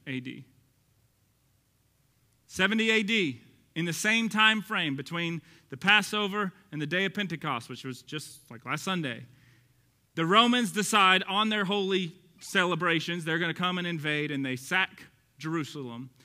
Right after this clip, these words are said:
And leading up to the day of Pentecost is the day that they finally achieve their goal, and they are so ticked at the Jewish people that they do something quite odd. They completely destroyed the temple.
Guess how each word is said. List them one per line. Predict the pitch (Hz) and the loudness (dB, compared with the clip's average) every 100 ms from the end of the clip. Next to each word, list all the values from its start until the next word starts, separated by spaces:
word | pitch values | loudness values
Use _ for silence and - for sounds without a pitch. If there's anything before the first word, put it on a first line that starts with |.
| - - _ | -20 -20 _
And | 147 143 131 131 - _ _ _ - | -2 0 -2 -6 -14 _ _ _ -20
leading | 151 151 220 220 | -4 0 2 2
up | 214 | -2
to | - | -2
the | 180 | -6
day | 175 190 | -4 -4
of | 175 | -4
Pentecost | 170 160 165 151 | -4 -2 -4 -4
is | 143 | -8
the | 139 | -4
day | 143 | -4
that | 143 139 | -4 -4
they | 131 | -6
finally | 147 151 151 147 139 - | -6 -6 -6 -8 -10 -14
achieve | 135 185 156 135 131 | -8 -6 -6 -8 -10
their | 139 123 | -6 -4
goal, | 120 233 226 208 - - | -2 0 0 -2 -8 -6
and | 151 156 | -2 0
they | 147 | -2
are | |
so | 147 - 254 | -2 -2 -2
ticked | - 277 240 - - - _ | 0 -2 -2 -8 -20 -20 _
at | 170 175 - - - | 0 0 -2 -14 -8
the | |
Jewish | 156 214 175 | -2 -2 -2
people | - 135 143 131 - - | -4 -4 -6 -10 -14 -10
that | 135 131 | -8 -4
they | 127 | -4
do | 127 | -4
something | 123 127 123 131 131 131 - | -6 -6 -6 -6 -6 -8 -14
quite | - 143 - | -4 -4 -4
odd. | 233 190 123 120 117 _ _ _ _ _ _ - | -6 -6 -6 -10 -16 _ _ _ _ _ _ -20
They | 127 139 | -6 -6
completely | 143 185 147 220 254 233 | -4 -6 -6 -6 -4 -6
destroyed | 190 - 190 175 165 | -6 -8 -8 -8 -8
the | 156 | -10
temple. | 151 127 - - | -8 -10 -12 -20